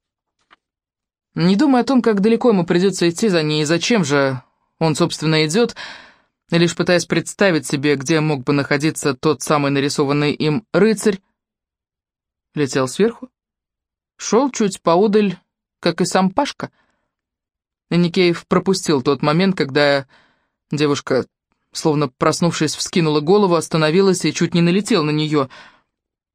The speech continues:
Это была подходящая секунда, чтобы извиниться и спросить, что же все-таки у нее случилось, но он не успел. По-прежнему, не замечая его,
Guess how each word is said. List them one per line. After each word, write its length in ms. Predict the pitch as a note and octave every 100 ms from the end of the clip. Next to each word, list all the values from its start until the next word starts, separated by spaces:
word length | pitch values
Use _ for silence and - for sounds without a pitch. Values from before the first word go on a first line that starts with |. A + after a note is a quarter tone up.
| _ _ _ -
Это 180 | F3+
была 160 | G3 G#3+
подходящая 600 | G3+ G3+ G#3+ A3 G#3 F3
секунда, 360 | D#3+ F#3 A3+ F#3
чтобы 280 | - E3+ F3+
извиниться 600 | E3+ G#3+ C4 B3+ - D#3
и 240 | D3 D3+
спросить, 480 | C#3+ - F#3 C#4 B3
что 260 | - A3+ G3+
же 140 | E3+
все-таки 420 | - G3 F3+ -
у 60 | D#3
нее 320 | D#3 D#3+ E3+
случилось, 580 | D#3 F3 E3+ B3+ F#3+ -
но 100 | F3
он 120 | F3+
не 80 | F3+
успел. 440 | F3 - - B2+ _ _ _ _ _ _ _ _ _ _ _ _ _ _ _ _ -
По-прежнему, 540 | E3 G3 F#3+ F#3 F3
не 120 | E3+
замечая 560 | D#3+ E3+ E3+ - F#3 F3
его, 320 | F3 F3+ F3